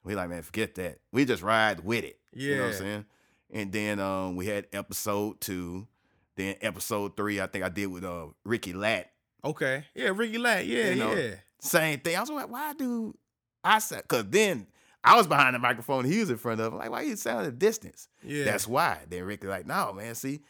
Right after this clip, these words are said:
Speaker 1: 'Cause inside the microphone, you can see the little thing where I like, "Oh." So I
Speaker 2: Oh,
Speaker 1: learned my
Speaker 2: okay.
Speaker 1: lesson from that. And, um,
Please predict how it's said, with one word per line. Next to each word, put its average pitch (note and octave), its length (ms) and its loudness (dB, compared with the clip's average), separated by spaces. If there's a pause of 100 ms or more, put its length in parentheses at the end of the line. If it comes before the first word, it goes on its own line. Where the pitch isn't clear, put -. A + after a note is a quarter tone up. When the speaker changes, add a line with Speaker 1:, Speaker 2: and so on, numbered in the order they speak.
(160)
Speaker 1:
'Cause G2 120 -6
inside D3+ 320 -4
the A2 60 -8
microphone, A2+ 340 -2
you A#2 40 0
can A2 120 -6
see B2 100 -4
the A#2+ 100 0
little A#2 220 2
thing E3+ 460 0
where A#2 240 -2
I - 40 -10
like, F3+ 160 -10
"Oh." G3+ 960 -4 (340)
So B2 280 -4
I G2 40 -2
Speaker 2:
Oh, C3 100 -4
Speaker 1:
learned C#3 240 4
my B2+ 80 4
Speaker 2:
okay. A#2+ 100 2
Speaker 1:
lesson C3 300 0
from G#2 220 -4
that. A#2 260 -2 (1040)
And, A2 200 0
um, F2+ 440 0